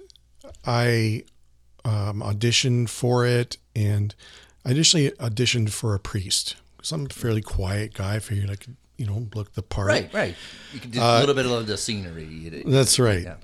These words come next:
Speaker 1: And in fact, I do play a priest in some other films later on. But they ended up casting me as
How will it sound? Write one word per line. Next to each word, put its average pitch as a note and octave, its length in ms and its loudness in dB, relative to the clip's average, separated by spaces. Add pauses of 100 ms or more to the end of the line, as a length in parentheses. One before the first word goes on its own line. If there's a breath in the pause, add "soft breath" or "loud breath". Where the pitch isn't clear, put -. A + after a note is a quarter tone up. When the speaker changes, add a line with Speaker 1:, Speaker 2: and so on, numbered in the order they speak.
(140)
Speaker 1:
And A#2 100 4
in G#2+ 40 4
fact, A2 220 0
I G2+ 40 2
do G#2+ 160 -2
play G#2+ 220 0
a F#2+ 40 0
priest G2+ 300 -2
in G2 60 -4
some G2+ 200 0
other F#2+ 160 -2
films - 480 0
later G#2 280 0
on. G#2 200 2 (520 loud breath)
But A2+ 240 6
they B2+ 140 6
ended D3+ 140 4
up - 120 -2
casting A2+ 540 2
me A2 280 2
as G#2 400 0